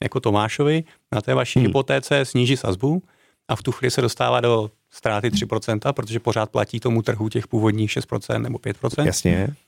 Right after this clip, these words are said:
Speaker 1: A nebo, eh, Tomáš se rozhodne odejít, protože jiná banka mu, mu to dala za tři, tři procenta.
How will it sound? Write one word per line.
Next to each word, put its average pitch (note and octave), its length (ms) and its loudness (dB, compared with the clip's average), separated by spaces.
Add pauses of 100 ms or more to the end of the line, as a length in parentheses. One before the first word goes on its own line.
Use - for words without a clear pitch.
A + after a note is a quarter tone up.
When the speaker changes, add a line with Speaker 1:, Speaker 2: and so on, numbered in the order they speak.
(160)
Speaker 1:
A A#2 100 -2
nebo, E3 460 2 (180)
eh, A#2 220 2
Tomáš B2+ 320 2
se - 80 -2
rozhodne B2 300 4
odejít, A#2+ 340 4
protože A#2 300 0
jiná A#2 180 2
banka A#2 280 0
mu, A#2 260 2
mu A2 220 2
to B2 100 0
dala A2 200 2
za A2 80 -2
tři, B2 180 -4 (500)
tři - 120 -4
procenta. B2+ 500 0